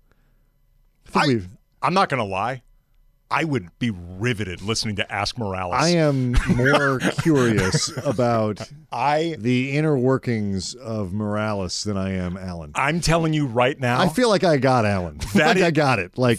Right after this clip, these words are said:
Speaker 2: that is must-listen radio. Ask Morales.
Speaker 1: Like, asking Slee is really about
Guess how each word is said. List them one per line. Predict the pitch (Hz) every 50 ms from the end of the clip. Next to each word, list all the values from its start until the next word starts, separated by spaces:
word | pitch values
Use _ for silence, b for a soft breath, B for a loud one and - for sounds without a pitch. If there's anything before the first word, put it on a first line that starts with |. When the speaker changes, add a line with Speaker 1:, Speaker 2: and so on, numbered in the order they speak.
| 104 107
Speaker 2:
that | 131 147 165 185
is | 190 170 147 131 123 117 101 - - - _
must-listen | - 98 107 120 127 131 139 147 156 151 - - - 127 123 139 131 - - 127 117 104
radio. | 101 104 107 110 120 123 127 127 131 - -
Ask | 147 123 120 117 - - 135
Morales. | 120 110 107 98 98 101 98 80 - - - - b b b b b b b b b b
Speaker 1:
Like, | - 135 143 139 127 - - _ _ _
asking | 180 196 285 302 - - - 285 233 196
Slee | 147 - - - - - 147 147 147 139 127 120 113 110
is | 110 113 98 104
really | 107 117 139 156 147 147 131
about | 110 90 113 113 113 107